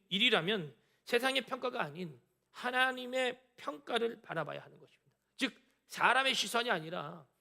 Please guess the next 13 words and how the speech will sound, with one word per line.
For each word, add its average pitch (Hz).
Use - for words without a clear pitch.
사람의 247
계획이 202
아니라 165
하나님의 277
시선과 180
하나님의 269
계획으로 165
어떻게 247
이 240
일이 214
이루어질지를 175
생각하는 208
것. 147